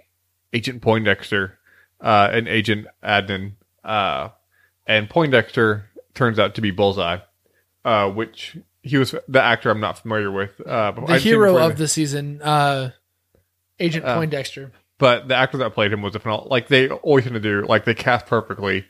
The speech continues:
Speaker 1: for these shows, I feel like, and everyone was on point again this season. But we get to see a little of Bullseye's background for a flashback. We also later get to see some of Karen Page's background for a flashback. What I liked about those episodes is the flashbacks didn't take up, like, the entire episode.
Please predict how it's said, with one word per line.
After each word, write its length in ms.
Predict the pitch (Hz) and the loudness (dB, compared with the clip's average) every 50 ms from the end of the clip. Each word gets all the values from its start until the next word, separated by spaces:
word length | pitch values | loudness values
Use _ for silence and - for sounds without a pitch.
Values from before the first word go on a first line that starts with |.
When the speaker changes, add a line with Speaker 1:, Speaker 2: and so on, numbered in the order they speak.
| _ _ _ _ _ _ | _ _ _ _ _ _
Speaker 1:
for 120 | - 123 110 | -4 -2 0
these 180 | 95 95 95 - | 0 0 -2 0
shows, 400 | - 107 95 90 87 107 104 - | 0 0 0 2 0 -2 -2 -4
I 80 | - 98 | -6 -4
feel 220 | - 104 98 92 | -2 -2 -2 -2
like, 220 | 85 82 92 - | -2 -4 -4 -4
and 80 | 110 104 | -4 -4
everyone 280 | 113 113 117 110 107 104 | -2 0 0 -2 -2 -4
was 120 | 104 - | -4 -2
on 200 | 117 110 107 107 | -2 -2 -2 -2
point 300 | - - 113 104 95 - | -4 -2 -2 -2 -2 -2
again 240 | 110 101 101 95 92 | -2 0 0 0 0
this 160 | 92 95 - | -2 -4 -2
season. 380 | - 117 101 95 95 92 98 - - - - - - _ _ - | -2 -4 -2 -2 -4 -6 -8 -10 -16 -20 -20 -20 -20 _ _ -2
But 80 | 139 135 | -2 0
we 100 | 131 120 | 2 2
get 100 | 127 135 | 2 2
to 60 | 131 | 4
see 120 | - 139 | 4 2
a 40 | 127 | 2
little 200 | 120 123 123 117 | 4 4 2 2
of 140 | 110 107 - | 2 2 2
Bullseye's 400 | 120 113 110 107 117 104 104 - | 4 4 4 6 4 2 2 2
background 500 | - 107 104 104 - 107 101 101 101 - | 2 0 2 2 0 0 0 0 -2 -2
for 120 | - 104 | -2 -4
a 40 | 98 | -2
flashback. 640 | - - 104 95 95 95 - - 98 95 95 90 - _ _ _ _ - - - _ _ | -2 0 0 0 0 0 0 0 2 2 2 0 -4 _ _ _ _ -20 -20 -20 _ _
We 80 | - 127 | 0 2
also 280 | 123 113 - - 117 110 | 2 2 2 2 0 0
later 260 | 107 107 104 104 104 | 2 2 2 2 2
get 140 | 98 104 101 | 0 0 0
to 80 | 98 95 | -2 -2
see 480 | - - 110 107 104 98 95 - - - | -4 -2 -2 0 0 0 -2 -6 -10 -10
some 260 | - - 120 107 104 | -6 -4 -2 0 0
of 300 | 104 95 95 - _ - | -2 -2 -4 -6 _ -8
Karen 280 | - - 117 110 104 | -2 0 0 0 0
Page's 320 | 98 - 113 107 101 104 101 | 0 0 0 0 0 -2 -2
background 420 | - 107 104 101 107 104 98 - | -2 -2 -2 0 -2 -4 -2 -4
for 80 | 107 101 | -6 -4
a 40 | - | -2
flashback. 320 | - 107 101 - 107 101 - | -2 -2 -2 -4 -8 -10 -8
What 140 | - - - | -6 -4 -2
I 80 | 127 | 0
liked 360 | 120 107 98 107 120 127 - | 0 2 4 4 4 2 2
about 280 | - - 160 151 151 - | 2 2 2 2 2 0
those 200 | 175 170 156 160 | -2 -4 -2 -4
episodes 560 | 180 160 - 160 - 175 175 175 170 160 - _ _ - - - - _ _ _ _ - | -6 -6 -6 -6 -4 -2 -2 -2 -4 -6 -10 _ _ -20 -20 -20 -20 _ _ _ _ 0
is 180 | 160 131 - | 0 0 0
the 80 | - 113 | -2 -2
flashbacks 760 | - 131 127 135 139 - - 175 160 156 - - - - 196 - _ _ - | 2 2 4 4 2 2 2 2 2 2 0 -6 -18 -20 -20 -20 _ _ -2
didn't 220 | 135 135 151 143 | 0 0 0 -2
take 240 | - - 131 117 - | 0 2 2 4 4
up, 200 | 127 113 101 - | 4 2 2 2
like, 140 | 120 113 - | -2 -4 -2
the 80 | - 120 | -4 -8
entire 340 | 110 101 113 113 107 98 | -6 -2 -2 0 0 0
episode. 480 | 95 - - 104 - 98 - 87 - | -2 -4 -6 -8 -8 -8 -8 -8 -10